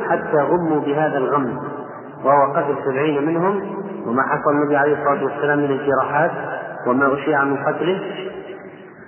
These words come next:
قال الحسن رحمه الله: "فأفسق الفاسقين اليوم يتجرأ على كل كبيرة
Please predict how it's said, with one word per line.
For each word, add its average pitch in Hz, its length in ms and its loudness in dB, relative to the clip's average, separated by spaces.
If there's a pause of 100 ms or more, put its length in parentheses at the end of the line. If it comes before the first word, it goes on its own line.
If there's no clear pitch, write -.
(360)
قال 160 240 6
الحسن 165 560 0
رحمه 139 460 2
الله: 147 260 2
"فأفسق 185 640 0
الفاسقين 160 720 0
اليوم 170 580 0
يتجرأ 151 760 2
على 147 280 2 (100)
كل 208 240 0 (100)
كبيرة 131 400 -2